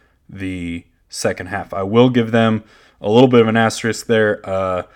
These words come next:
I still think that the illegal motion penalty that negated the ten-yard pass play to Trey, uh, was crap. Uh, I think it was a bad call. Um, and then things just kinda went,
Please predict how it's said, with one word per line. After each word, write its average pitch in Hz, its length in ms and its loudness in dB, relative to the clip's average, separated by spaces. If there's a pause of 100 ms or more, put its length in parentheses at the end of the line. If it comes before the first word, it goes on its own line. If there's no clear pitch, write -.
(260)
I 104 140 -2
still - 520 0
think 117 420 -4
that 98 340 -4
the 95 440 -10 (680)
illegal 110 260 2
motion 131 380 6
penalty 123 440 2
that 110 200 -2
negated 104 440 -2
the 95 100 -6
ten-yard 110 500 0
pass 110 260 0
play 104 240 0
to 90 80 -6
Trey, 104 580 0 (480)
uh, 87 520 -2 (760)
was 101 180 -8
crap. 117 380 4 (220)
Uh, 104 240 -4
I 92 80 0
think 107 180 -4
it 101 40 -2
was 95 80 -2
a 90 40 -8
bad 104 260 0
call. 101 500 2 (640)
Um, 92 520 -4 (300)
and 104 140 -4
then 98 140 -4
things 98 260 -4
just - 200 -8
kinda 95 200 -4
went, 87 240 -8